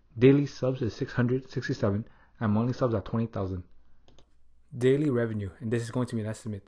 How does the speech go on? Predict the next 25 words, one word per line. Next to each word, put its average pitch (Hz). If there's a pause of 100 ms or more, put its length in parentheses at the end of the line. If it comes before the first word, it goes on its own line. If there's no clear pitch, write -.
(100)
So -
daily 139
views 139
is -
currently 127
three 131
hundred 139
thousand. 104 (580)
A -
thousand 135
views 131
gives 117
a 110
YouTuber 120 (140)
between 113 (240)
two 143
to 120
five 120
dollars, 123
so -
let's 120
just 135
say 120
four 127
dollars. 104